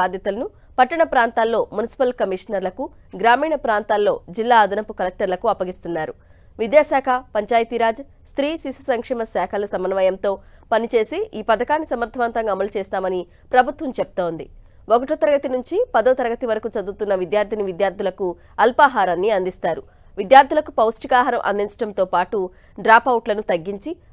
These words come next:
హాజరు శాతాన్ని పెంచడం కూడా ఈ పథకం ముఖ్య ఉద్దేశంగా ఉంది.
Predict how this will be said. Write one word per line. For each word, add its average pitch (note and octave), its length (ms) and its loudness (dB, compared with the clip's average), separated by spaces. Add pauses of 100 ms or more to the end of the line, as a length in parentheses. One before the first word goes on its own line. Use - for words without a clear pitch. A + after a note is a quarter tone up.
హాజరు D4 340 6
శాతాన్ని A3+ 480 0
పెంచడం G3 400 -4
కూడా G3 180 2 (200)
ఈ - 100 -6
పథకం G3 360 -2
ముఖ్య G3+ 160 -10 (100)
ఉద్దేశంగా F3 540 -4
ఉంది. D#3+ 180 -6